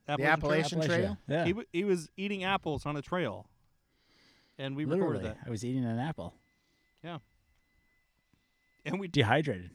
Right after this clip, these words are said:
Speaker 1: we didn't even invite him. We literally just recorded it without even talking to him. We were like, "Eh, he's busy. We're not gonna bug
Speaker 2: Yeah.
Speaker 1: him. We need to get some, uh,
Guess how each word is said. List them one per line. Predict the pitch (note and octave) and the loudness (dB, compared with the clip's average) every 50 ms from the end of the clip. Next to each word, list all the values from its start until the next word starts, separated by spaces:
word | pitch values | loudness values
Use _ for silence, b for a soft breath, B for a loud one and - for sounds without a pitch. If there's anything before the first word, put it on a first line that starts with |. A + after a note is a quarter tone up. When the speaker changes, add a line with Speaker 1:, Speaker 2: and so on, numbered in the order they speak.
| - C#3 C3 | -12 -6 -4
Speaker 1:
we | F#3 | -2
didn't | F#3+ G#3+ A3 A3 | -2 0 0 0
even | A3+ G#3+ G#3+ | 0 2 2
invite | F#3+ F3 D#3 D#3+ F#3 G3+ F#3+ | 0 2 2 2 2 4 2
him. | D#3 C3+ | 0 0
We | D#3 D#3+ | 0 0
literally | E3+ F#3 F#3+ G3+ G#3 | 2 0 0 0 -2
just | F#3 F#3 F#3 | -4 -4 -6
recorded | E3+ - - D#3+ F3+ G3 F#3+ F3 | -8 -6 -2 -2 0 0 0 -2
it | |
without | C#3 C#3+ D#3+ D#3 E3+ | -2 0 0 0 0
even | E3 E3 D3+ | 0 -2 0
talking | D#3+ D3+ F3 F#3 F3+ E3+ | 2 2 2 2 0 -2
to | D3+ | -2
him. | C3+ | 0
We | C#3 D3+ | 0 0
were | D3+ | 0
like, | D3 D3 C#3 - B B B B B B | 0 0 -2 -2 B B B B B B
"Eh, | F3 F3 F3 | -4 -2 -2
he's | F3+ G3 F3 | -2 -2 -4
busy. | D3+ D#3+ D#3 D3+ D#3 | -2 -2 -2 -2 -2
We're | D3 D#3 | -2 0
not | D#3+ E3 E3 | 0 0 0
gonna | E3 E3 C#3+ | 0 -2 0
bug | C#3+ C#3 C3 | 2 2 2
Speaker 2:
Yeah. | C3 C3+ | 2 2
Speaker 1:
him. | C3+ C#3 D#3 | 0 -2 -4
We | D3+ D3+ | -2 -2
need | E3 E3 | 0 0
to | D3+ D3+ | 0 0
get | D3+ D#3 - | -2 -2 -2
some, | - F3 D3 C#3 C#3 C#3 | -4 -6 -4 -4 -4 -4
uh, | C3+ C3 C3 C3 B2+ C3 | -4 -4 -4 -4 -4 -6